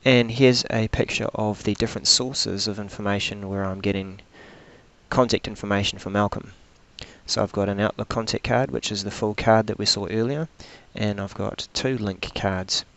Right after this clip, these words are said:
partly because I've got two link folders, which I imported earlier. There's a LinkedIn profile, so I've connected Outlook to LinkedIn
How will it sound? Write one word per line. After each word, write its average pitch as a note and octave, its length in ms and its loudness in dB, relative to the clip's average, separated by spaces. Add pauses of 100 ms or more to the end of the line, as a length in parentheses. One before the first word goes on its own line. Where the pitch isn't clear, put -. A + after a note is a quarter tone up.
(640)
partly G2+ 260 8
because G2 300 -2
I've F#2+ 100 -6
got - 200 -4
two G#2+ 160 -2
link G2 320 -4
folders, F#2+ 440 2
which - 220 -8
I G2 140 -2
imported F#2+ 420 -4
earlier. G#2 320 4 (800)
There's G#2 160 0
a G#2+ 40 6
LinkedIn G#2+ 600 2 (320)
profile, D3 560 6 (320)
so A2 240 -2
I've G#2 160 0
connected G#2+ 400 -2
Outlook G2+ 440 0 (600)
to G#2 440 -2
LinkedIn A2+ 520 0